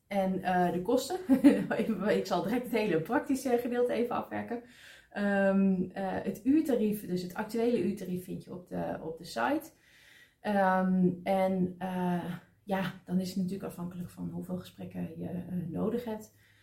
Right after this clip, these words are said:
En, ehm, als jij je geholpen voelt,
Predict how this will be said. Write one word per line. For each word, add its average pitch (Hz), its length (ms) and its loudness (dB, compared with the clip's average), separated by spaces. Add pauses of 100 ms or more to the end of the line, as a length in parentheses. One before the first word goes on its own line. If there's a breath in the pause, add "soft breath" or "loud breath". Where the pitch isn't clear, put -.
(180 soft breath)
En, 185 400 -2
ehm, 180 420 0 (300)
als 202 220 -2
jij 214 260 4
je 311 80 6
geholpen 233 460 2
voelt, - 480 0